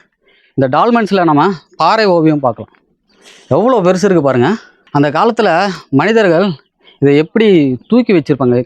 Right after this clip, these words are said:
கிட்டத்தட்ட இன்னிலேருந்து இரண்டாயிரத்தி ஐந்நூறு வருடத்துலேருந்து ஐயாயிரம் வருடங்களுக்கு மேல பழமையானது. சரியா இதை கணிக்க முடியல. பெருங்கற்காலம்னு எடுத்துக்கிட்டா தமிழகத்துல ஆயிரத்தி அறுநூறு வருடங்களுக்கு, அதாவது கிமு ஆயிரத்தி அறுநூறு வருடங்களுக்கு பின்னாடி தான் ஆரம்பிச்சுன்னு சொல்றாங்க. ஆனா இதை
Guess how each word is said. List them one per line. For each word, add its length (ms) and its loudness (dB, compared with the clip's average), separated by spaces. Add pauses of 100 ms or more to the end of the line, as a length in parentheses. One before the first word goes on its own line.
கிட்டத்தட்ட 400 -2 (240)
இன்னிலேருந்து 460 2 (460)
இரண்டாயிரத்தி 500 0
ஐந்நூறு 280 2
வருடத்துலேருந்து 520 0 (120)
ஐயாயிரம் 420 0
வருடங்களுக்கு 460 0 (180)
மேல 200 0 (120)
பழமையானது. 540 0 (200)
சரியா 260 2 (100)
இதை 120 2 (240)
கணிக்க 300 0
முடியல. 240 0 (220)
பெருங்கற்காலம்னு 680 0
எடுத்துக்கிட்டா 360 -2 (300)
தமிழகத்துல 560 0 (200)
ஆயிரத்தி 320 0 (100)
அறுநூறு 300 0
வருடங்களுக்கு, 440 0 (180)
அதாவது 260 0 (240)
கிமு 240 2 (260)
ஆயிரத்தி 340 0
அறுநூறு 240 0
வருடங்களுக்கு 420 -2
பின்னாடி 280 0
தான் 120 0 (120)
ஆரம்பிச்சுன்னு 360 -2
சொல்றாங்க. 280 -2 (300)
ஆனா 120 0 (340)
இதை 80 0